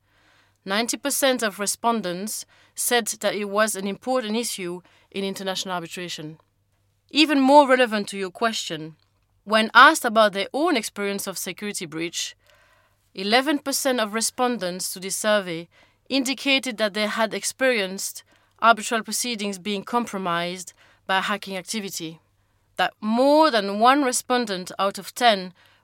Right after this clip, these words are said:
was involved in an arbitration that was the subject of a security breach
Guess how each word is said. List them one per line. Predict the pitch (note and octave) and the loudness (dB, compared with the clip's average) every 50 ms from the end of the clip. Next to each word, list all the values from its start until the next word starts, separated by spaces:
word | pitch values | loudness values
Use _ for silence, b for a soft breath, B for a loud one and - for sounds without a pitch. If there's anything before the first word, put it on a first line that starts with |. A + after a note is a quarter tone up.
| b | b
was | b F3+ G3 A3 B3 A#3 A3 G3+ F#3+ F3 - - - - | b -2 4 8 8 8 8 6 0 -4 -6 -8 -8 -8
involved | G3 F#3+ F3 F3 G3+ G#3 G3+ G3+ F#3+ E3+ - | -8 -10 -8 -6 -4 -2 -2 -2 -4 -8 -12
in | - - G3 F#3+ - | -10 -8 -10 -10 -8
an | - F#3 F#3+ | -8 -4 -4
arbitration | G3 G#3 G#3 G#3+ - - G#3 G#3 G#3 G3+ - A3 G#3 G3+ F#3+ | -4 -2 -4 -6 -8 -6 -6 -4 -4 -4 -6 -6 -6 -6 -6
that | F3 - - | -6 -8 -6
was | F3+ F#3+ F3+ | -6 -6 -6
the | - F#3 | -6 -8
subject | - - G#3+ F3 E3+ G3+ G3 F#3 F3 - - - - - | -6 -6 -6 -6 -4 -4 -4 -4 -4 -10 -18 -16 -14 -12
of | E3+ | -12
a | F3 | -10
security | - - G3 F3 - - B3 A#3 - - F3 | -8 -8 -8 -10 -8 -8 -8 -8 -8 -8 -10
breach | D#3+ E3+ F3 F#3 F3 - - | -8 -8 -8 -8 -8 -10 -12